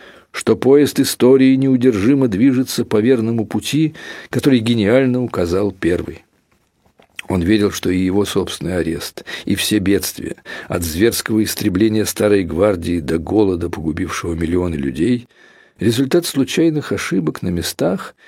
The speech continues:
или дьявольски искусных диверсий, совершённых Рубашовым и его приверженцами. Чёрная неопрятная борода исчезла,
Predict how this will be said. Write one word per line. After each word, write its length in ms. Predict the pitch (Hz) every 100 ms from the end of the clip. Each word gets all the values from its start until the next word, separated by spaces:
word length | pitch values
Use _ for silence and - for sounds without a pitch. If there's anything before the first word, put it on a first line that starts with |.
| - _
или 220 | - 147
дьявольски 840 | 120 101 131 175 185 175 - - 160
искусных 600 | 156 - 175 156 156 131
диверсий, 600 | 139 139 151 139 - 113
совершённых 760 | - 113 110 - 127 113 104 -
Рубашовым 760 | 107 113 107 113 127 127 120
и 60 | 113
его 200 | 107 113
приверженцами. 920 | - 107 117 107 87 90 - - 92 _ _ _ _ _ _ _ _
Чёрная 420 | - 127 127 110
неопрятная 680 | 101 101 107 101 95 90 87
борода 360 | 85 87 82 78 76
исчезла, 640 | - - - 78 82 160